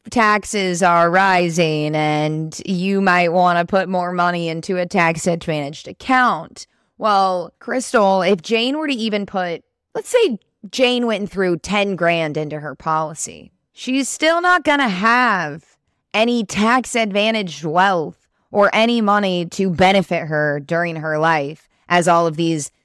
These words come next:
things are happening, like inflation and rising taxes. Those just seem like buzzwords that you heard from someone that sounded kinda scary, and so you're telling them to other people, but you don't actually know what you're talking about.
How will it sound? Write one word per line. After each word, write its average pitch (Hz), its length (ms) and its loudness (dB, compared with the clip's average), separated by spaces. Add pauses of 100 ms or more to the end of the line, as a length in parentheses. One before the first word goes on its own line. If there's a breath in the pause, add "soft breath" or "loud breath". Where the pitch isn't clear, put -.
things 202 380 2
are 156 160 4
happening, 147 460 0
like 143 240 0
inflation 143 840 -2
and 135 260 -4
rising 135 400 -6
taxes. - 680 -10 (440)
Those 370 260 2
just 508 160 -4
seem 320 240 -2
like 202 480 0
buzzwords 220 960 2
that 160 160 -2
you 196 260 -2
heard 220 240 2
from 208 220 -4
someone 208 640 -2 (240)
that 175 160 2
sounded 202 480 2
kinda 185 240 0
scary, 190 600 0
and 156 120 -6
so 156 120 -6
you're 147 240 -6
telling 170 340 -2
them 160 220 -4
to 143 100 -8
other 156 320 -4
people, 175 580 -4 (160)
but 170 160 -6
you 156 60 -10
don't 156 220 -2
actually 151 400 -8
know 143 180 -4
what 139 140 -8
you're - 100 -14
talking 156 400 -6
about. 147 420 -2